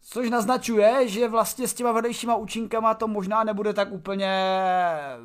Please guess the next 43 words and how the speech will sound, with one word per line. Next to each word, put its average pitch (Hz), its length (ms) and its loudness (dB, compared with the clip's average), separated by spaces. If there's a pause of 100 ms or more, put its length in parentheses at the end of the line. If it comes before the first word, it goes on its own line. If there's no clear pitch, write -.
(320)
velkolepé. 214 680 -2
Ano, 180 480 0 (200)
jako 185 260 -8
já 180 220 2
sám 190 400 0
mohu 180 260 -2
říct, 160 440 -12
že 175 400 -8 (460)
prodělal 202 340 4
jsem 220 180 -4
tři - 140 -4
očkování, 196 640 2
takže 185 280 -4
jako 196 260 -2
dokážu 190 600 0
říct, 185 260 -8 (140)
jak 185 180 2
jsem 202 140 -2
se 214 100 0
po 196 140 -4
nich 196 160 0
cítil. 185 500 -4 (500)
Prodělal 196 320 2
jsem 208 220 -6
covid, 196 260 -2
dokážu 185 480 -6
říct, 180 160 -8
jak 185 120 -6
jsem 196 160 -8
se 190 100 -8
po 185 120 -8
něm 185 140 -8
cítil, 185 440 -10 (360)
ale 185 220 0
v - 120 -18
tomhletom 202 320 -4
výzkumu 208 340 -4
vidíme, 196 380 -2
že 185 140 -4
i 190 420 -6
třicet 214 360 -8
procent 202 380 -8
lidí, 180 380 -10